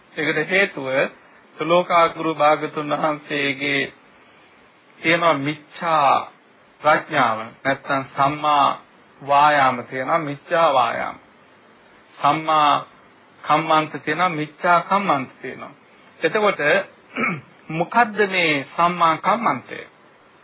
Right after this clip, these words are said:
මොකද්ද මේ මිච්ඡා සම්-, මේ කම්මන්තය? මේ දෙක දන්නේ නැති කෙනාට තුලනයකට එන්නට හැමදාම පින්වතුනි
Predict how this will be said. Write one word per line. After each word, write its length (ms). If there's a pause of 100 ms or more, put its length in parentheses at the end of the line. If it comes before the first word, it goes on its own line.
(240)
මොකද්ද 440
මේ 200
මිච්ඡා 520
සම්-, 380 (140)
මේ 260
කම්මන්තය? 720 (300)
මේ 220
දෙක 180
දන්නේ 320
නැති 200
කෙනාට 440 (1300)
තුලනයකට 680
එන්නට 380 (560)
හැමදාම 720
පින්වතුනි 720